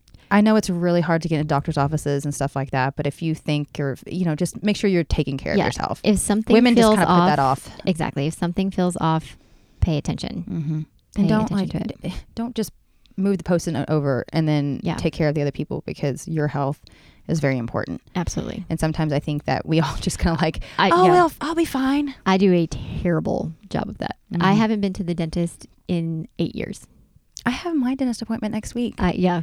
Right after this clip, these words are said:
Speaker 2: I need to make an appointment. Like,
Speaker 1: Well, no, and I haven't gone since, I think, Luna was born. I'm not joking.
Speaker 2: Yeah.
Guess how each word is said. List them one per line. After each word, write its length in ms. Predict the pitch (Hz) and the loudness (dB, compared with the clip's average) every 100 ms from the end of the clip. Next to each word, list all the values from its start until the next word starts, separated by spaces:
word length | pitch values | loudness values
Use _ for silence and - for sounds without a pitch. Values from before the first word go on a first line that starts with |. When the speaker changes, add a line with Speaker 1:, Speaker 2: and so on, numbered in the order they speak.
| - | -2
Speaker 2:
I 60 | 185 | 0
need 160 | 185 | 0
to 80 | 175 | 0
make 160 | 170 - | -2 -4
an 60 | |
appointment. 400 | - - - - - | -4 -4 -4 -4 0
Like, 200 | 180 - | 0 2
Speaker 1:
Well, 160 | 226 247 | 4 6
no, 120 | 247 220 | 6 6
and 100 | 226 | 6
I 40 | |
haven't 200 | 262 220 | 6 4
gone 240 | 208 226 | 2 2
since, 300 | 226 208 202 202 | 2 0 2 0
I 60 | |
think, 240 | - 196 180 | 0 0 2
Luna 280 | 170 185 | 2 2
was 140 | 156 156 | 2 0
born. 220 | 151 147 | -2 -2
I'm 160 | 175 160 | 0 4
not 200 | 143 - | 2 2
joking. 260 | - - | -2 0
Speaker 2:
Yeah. 220 | 208 156 | 0 0